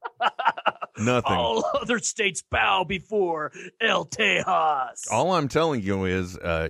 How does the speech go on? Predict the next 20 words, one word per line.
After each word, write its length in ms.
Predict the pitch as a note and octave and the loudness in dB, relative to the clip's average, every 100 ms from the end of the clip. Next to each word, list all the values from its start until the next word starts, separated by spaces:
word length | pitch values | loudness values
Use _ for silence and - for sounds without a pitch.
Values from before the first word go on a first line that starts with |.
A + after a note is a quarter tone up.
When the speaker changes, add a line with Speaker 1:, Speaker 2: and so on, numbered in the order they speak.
| - | -4
Speaker 1:
if 280 | E2+ D#2+ - | -4 -6 -4
Texas 760 | C3+ C3+ - F#3+ F#3+ - - _ _ _ _ _ _ _ _ _ | 0 0 0 0 0 -6 -14 _ _ _ _ _ _ _ _ _
passes 600 | B2 A#2+ B2 A#2+ A2+ G2+ | -2 0 0 -2 -4 -6
legal 600 | E2+ G#2 B2 D3 C#3 B2+ - | -6 -4 -2 -2 -2 -6 -4
recreational 680 | A2 B2+ D3 C#3 C3 C#3 B2 | -4 -2 0 0 -2 -2 2
marijuana 640 | A#2+ A#2 G#2+ G#2+ A2 A2+ | 4 4 4 4 2 2
and 160 | F#2 F2+ | 0 0
joins 280 | G#2 A2 A2 | 0 0 0
up 160 | A2+ | -2
with 140 | F2+ - | -6 -2
Colorado 640 | G#2+ G#2+ A2+ A2 A2+ A#2+ | 0 2 2 2 2 2
and 120 | G#2 | 2
Washington, 720 | F2+ G2 A2 - A#2 C#3+ D3 C3 _ | 2 2 0 -2 -2 0 -2 -4 _
the 140 | E2 F2+ | -6 -2
union 420 | F2 G#2 G#2+ A2 | 2 2 4 2
is 140 | G#2+ | 2
done 240 | G2 F2 D#2+ | 0 -2 -2
for. 340 | D#2+ C#2 B1+ _ _ - | -6 -6 -8 _ _ -4
Speaker 2:
That's 240 | F3 - | -2 -2
it. 160 | E4+ | -4